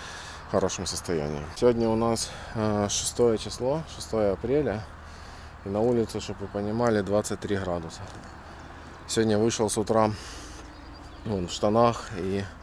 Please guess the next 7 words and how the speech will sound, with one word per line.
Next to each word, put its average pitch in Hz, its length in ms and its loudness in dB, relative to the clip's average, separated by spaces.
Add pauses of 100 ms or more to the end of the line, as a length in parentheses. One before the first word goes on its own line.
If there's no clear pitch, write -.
(500)
ну, 95 160 0
в - 80 -8
костюме, 110 520 4
в 95 40 -4
футболке, 104 720 2 (320)
жарко 107 420 6
разделся. 101 680 2